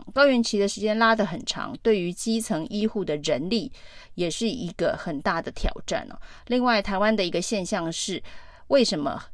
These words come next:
这么多确诊五天内就死亡的案例哦？这件事情呢，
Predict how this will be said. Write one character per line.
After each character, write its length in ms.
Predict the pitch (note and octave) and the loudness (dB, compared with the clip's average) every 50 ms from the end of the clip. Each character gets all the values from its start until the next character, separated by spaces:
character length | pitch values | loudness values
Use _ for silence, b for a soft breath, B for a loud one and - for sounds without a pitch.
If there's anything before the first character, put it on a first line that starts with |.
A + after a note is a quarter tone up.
| - | -10
这 160 | - - D4 C#4 | 0 2 4 4
么 140 | A#3+ G3 | 4 2
多 260 | E3+ - G3+ F#3+ G3 G3 - | 0 0 2 2 2 2 0
确 300 | - - - D4+ C4 G3 | -2 -2 0 0 0 0
诊 280 | D#3 - C#3 A#2 - - - | 0 -2 -2 -2 -2 -4 -6
五 220 | - - E3 - - | -6 -6 -6 -6 -6
天 360 | - - - G#3 G3+ G#3 A3 | 0 4 4 4 6 6 4
内 180 | A3+ G#3+ E3 D3+ | 4 4 2 0
就 280 | - - A3+ G3 D#3+ | 2 2 4 4 4
死 280 | D3 - - - - F2 | 0 -4 -6 -8 -8 -8
亡 200 | F#2 A2 A2+ C3+ | -8 -8 -8 -8
的 80 | C#3+ - | -4 -2
案 200 | - F#3 D3+ C#3+ | -2 -2 -2 -4
例 140 | C#3 - - | -6 -8 -8
哦？ 80 | - - B B B B B B | -10 -10 B B B B B B
这 120 | - - E4+ | -6 -2 2
件 160 | F4+ F4+ E4+ | 4 4 4
事 160 | D#4 - D#4+ | 4 2 0
情 240 | B3+ - G3 F3+ F#3 | 0 0 -2 0 0
呢， 200 | F#3 F3+ F#3 F#3 | 2 2 0 0